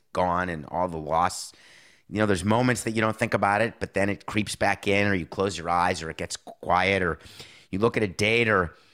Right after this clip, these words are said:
damn Facebook, I'm tired of memories always popping up. You have a memory,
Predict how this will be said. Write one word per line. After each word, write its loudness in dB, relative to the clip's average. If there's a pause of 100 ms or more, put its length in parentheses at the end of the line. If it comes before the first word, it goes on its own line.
(140)
damn 2
Facebook, -2
I'm -6
tired 2
of -4
memories 0
always -2
popping -2
up. 0
You 4
have 2
a -4
memory, -2